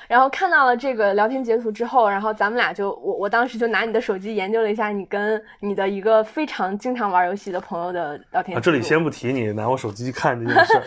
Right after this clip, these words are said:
Speaker 1: <laughs> 没有，当时是在你知情的情况下，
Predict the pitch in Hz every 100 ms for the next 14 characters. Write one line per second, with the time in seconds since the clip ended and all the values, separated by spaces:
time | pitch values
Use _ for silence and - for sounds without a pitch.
0 | - - 262 285 226 269 285 262 277 240
1 | 277 240 196 233 233 165 180 196 160 196
2 | 196